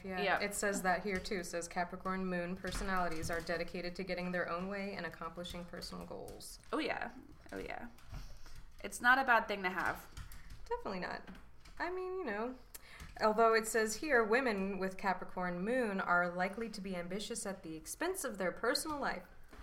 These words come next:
Speaker 1: I wouldn't say that's totally accurate about me.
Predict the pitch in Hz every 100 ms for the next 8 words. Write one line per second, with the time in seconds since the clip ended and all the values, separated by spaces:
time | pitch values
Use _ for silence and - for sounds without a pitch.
0 | - - - - - - 254 381 440 370
1 | 247 180 170 - 170 - - - - -
2 | - - 208